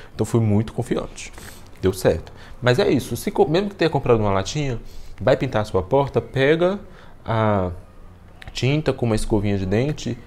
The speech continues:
pinta um quadrado, um círculo ou um retângulo pra ver como fica a tinta naquele lugar.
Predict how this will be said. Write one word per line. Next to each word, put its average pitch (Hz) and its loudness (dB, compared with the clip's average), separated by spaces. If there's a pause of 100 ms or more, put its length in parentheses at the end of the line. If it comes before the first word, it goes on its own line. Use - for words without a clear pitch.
(180)
pinta 160 2
um 156 4
quadrado, 120 2
um 117 0
círculo 120 0
ou 120 6
um 113 2
retângulo 120 0
pra 131 6
ver 123 2
como 131 -2
fica 143 -2
a 110 4
tinta 110 -4
naquele 113 0
lugar. 117 2